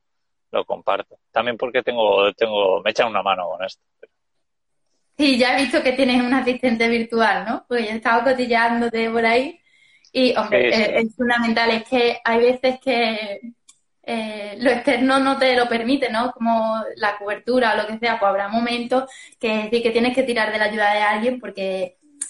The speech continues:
Speaker 2: para terminar de, de gestionar bien todo, todo lo que quieres.
Speaker 1: Sí.
Speaker 2: Y, eh, bueno, ¿qué habilidades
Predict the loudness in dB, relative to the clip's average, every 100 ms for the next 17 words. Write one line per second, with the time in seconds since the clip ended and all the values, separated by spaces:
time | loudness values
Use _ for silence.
0 | -10 -4 -2 0 0 0 0 2 2 2
1 | 4 2 0 -2 -2 -2 -4 -2 -4 -4
2 | _ _ -2 0 0 0 2 2 0 -2
3 | -8 -6 -6 -6 -12 -6 0 2 0 -6
4 | _ _ _ _ _ _ _ _ _ _
5 | -2 2 4 2 2 -2 -2 -4 -4 -8
6 | -14 -16 _ _ _ _ _ 0 2 2
7 | 2 2 2 2 4 4 2 0